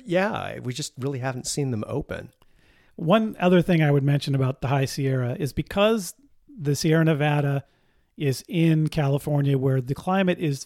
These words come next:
Speaker 2: fairly dry compared to most mountain ranges,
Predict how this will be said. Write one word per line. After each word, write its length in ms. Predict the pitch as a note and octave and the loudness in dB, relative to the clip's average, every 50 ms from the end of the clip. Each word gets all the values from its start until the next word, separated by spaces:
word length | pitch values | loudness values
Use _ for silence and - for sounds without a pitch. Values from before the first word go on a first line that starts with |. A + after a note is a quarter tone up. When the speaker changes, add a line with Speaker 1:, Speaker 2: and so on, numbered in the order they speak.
| _ - | _ -2
Speaker 2:
fairly 320 | - E3+ F3+ F#3 F#3 E3+ | 0 2 4 4 4 2
dry 400 | C#3 B2 C3+ C#3+ C#3+ C#3+ C3+ C3 | 2 2 2 4 4 4 2 2
compared 360 | - - C3 A#2+ C#3 C3 C3 B2+ | 0 -2 -2 -2 -2 -2 0 -2
to 60 | B2+ | -2
most 380 | B2 C3 B2+ C3 B2+ - - | -2 0 0 0 -2 -2 -4
mountain 260 | C#3 C3 C3 C3+ C3 B2 | -4 -4 -4 -4 -4 -2
ranges, 560 | B2 B2 A#2+ A#2+ A2 A2+ A#2 A#2 A2+ - | -2 -2 -2 -2 -2 -2 -2 -4 -4 -6